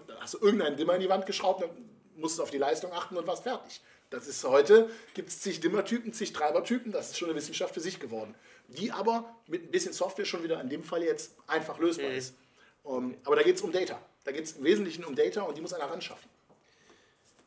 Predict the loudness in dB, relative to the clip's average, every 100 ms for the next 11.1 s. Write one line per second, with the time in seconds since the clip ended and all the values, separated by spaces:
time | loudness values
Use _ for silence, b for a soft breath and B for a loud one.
0 | _ _ _ -8 0 4 6 6 2 -2
1 | 2 4 4 2 2 0 2 0 0 2
2 | 2 2 0 0 0 2 4 4 0 0
3 | -2 -2 -2 2 2 2 2 2 2 -2
4 | -2 0 0 -2 -2 0 0 -2 -10 -8
5 | -2 -4 -2 -2 2 2 2 2 4 4
6 | 0 -4 -2 -2 -2 -2 0 0 0 -2
7 | 0 2 2 2 -4 0 0 0 -2 -2
8 | -4 -2 0 0 -2 -6 2 2 2 0
9 | 0 0 -2 -8 B B B -12 -6 0
10 | 4 4 2 4 6 6 4 2 4 0